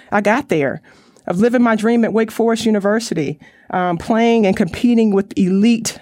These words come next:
um, collegiate athletes, having the time of my life.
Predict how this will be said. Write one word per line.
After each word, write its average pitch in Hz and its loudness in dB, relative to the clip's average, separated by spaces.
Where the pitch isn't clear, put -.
um, 180 0
collegiate 202 0
athletes, 190 -2
having 196 0
the 180 0
time 190 -2
of 180 0
my 165 0
life. 160 0